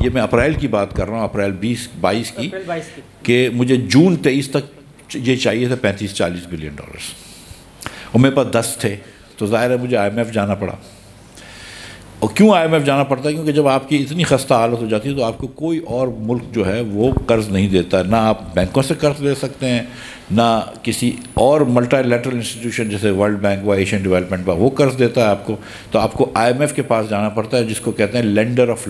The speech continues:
Speaker 1: last resort, कि आखिरी कर्ज देने वाला जो है वो आईएमएफ़ रहता है, कि जब एकदम आप,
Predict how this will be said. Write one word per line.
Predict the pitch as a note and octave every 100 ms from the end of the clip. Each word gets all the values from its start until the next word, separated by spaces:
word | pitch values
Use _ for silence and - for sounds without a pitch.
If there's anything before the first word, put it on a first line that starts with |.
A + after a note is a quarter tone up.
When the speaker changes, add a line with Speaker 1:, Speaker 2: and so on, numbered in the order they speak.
| F#2+
Speaker 1:
last | F2+ A#2 - G#2+
resort, | F#2+ A2+ D3 D3 - - - -
कि | B2 -
आखिरी | B2+ B2+ E3 E3+
कर्ज | - C3+ B2
देने | A#2 A#2 A2+
वाला | G#2 G2+ G#2
जो | G2+
है | F#2+
वो | G2+
आईएमएफ़ | E2+ E2 E2+ D2+
रहता | D#2 D#2
है, | E2
कि | G2
जब | G2+ A2+
एकदम | B2+ C#3 C3
आप, | B2 B2+